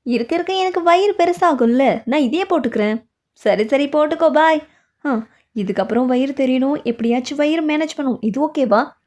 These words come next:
ஏய், ஏமாத்துக்காரி. ஆ, நீ என் வீட்ல என்ன பண்ணிட்டு இருக்க? இங்கிருந்து போயிடுவேன்னு சொன்ன, ஆனா என்னைய ஏமாத்திட்டு இந்த வீட்ல நடிச்சிட்டு இருக்கியா?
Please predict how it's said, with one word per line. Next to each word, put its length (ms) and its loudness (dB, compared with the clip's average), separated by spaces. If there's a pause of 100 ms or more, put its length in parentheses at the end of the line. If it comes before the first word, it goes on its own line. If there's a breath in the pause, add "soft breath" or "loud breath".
(160)
ஏய், 480 2
ஏமாத்துக்காரி. 720 2 (400)
ஆ, 300 0 (520 soft breath)
நீ 340 2
என் 240 2
வீட்ல 240 0
என்ன 260 2
பண்ணிட்டு 320 0
இருக்க? 360 -2 (220)
இங்கிருந்து 520 0
போயிடுவேன்னு 360 2
சொன்ன, 460 0 (220 soft breath)
ஆனா 200 0 (100)
என்னைய 380 2
ஏமாத்திட்டு 280 0
இந்த 220 2
வீட்ல 320 0
நடிச்சிட்டு 480 0
இருக்கியா? 460 -2